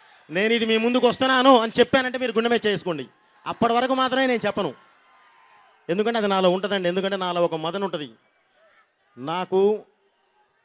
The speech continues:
అభిమానులు చాలామంది, చాలామంది, చాలామంది చాలా బాగా తెలుసండి. వాళ్ళు నాతో ఎలా ఉంటారో తెలుసు. బాబాయ్, మా, అంటే వాళ్ళు హీరోని ఎలా అనుకుంటారంటే, "మా వాడితో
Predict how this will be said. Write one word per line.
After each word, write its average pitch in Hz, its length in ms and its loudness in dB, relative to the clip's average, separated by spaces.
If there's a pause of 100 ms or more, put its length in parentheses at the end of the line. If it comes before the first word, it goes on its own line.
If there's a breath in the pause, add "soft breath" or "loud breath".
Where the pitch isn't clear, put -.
(200)
అభిమానులు 208 480 0 (100)
చాలామంది, 190 520 -4
చాలామంది, 180 500 -6
చాలామంది 175 420 -8
చాలా 156 120 -2
బాగా 156 240 -6
తెలుసండి. 143 360 -10
వాళ్ళు 156 200 -4
నాతో 160 220 -6
ఎలా 160 180 -6
ఉంటారో 175 300 -6
తెలుసు. 139 340 -10 (560)
బాబాయ్, 180 320 -2 (600)
మా, 143 200 -6 (680)
అంటే 190 420 -10 (180)
వాళ్ళు 170 320 0
హీరోని 202 340 -2
ఎలా 190 120 -4
అనుకుంటారంటే, 180 640 -6
"మా 165 240 -4
వాడితో 180 320 -2